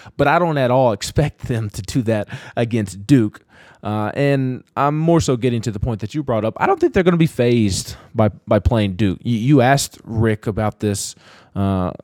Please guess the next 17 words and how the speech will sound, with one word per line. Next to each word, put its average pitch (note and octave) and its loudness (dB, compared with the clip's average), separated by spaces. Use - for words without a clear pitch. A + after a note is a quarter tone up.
yesterday, G2+ 2
technically, G2+ 2
as F#2 2
w-, F#2 -12
we're A2 -4
recording G2 -4
this G2 -10
after A2+ -8
midnight. F#2 -8
Uh, G#2 -4
you G2+ 0
asked G#2+ -2
him G2 0
this G2+ -2
on, G2 -4
on F#2 -6
Friday, G2 0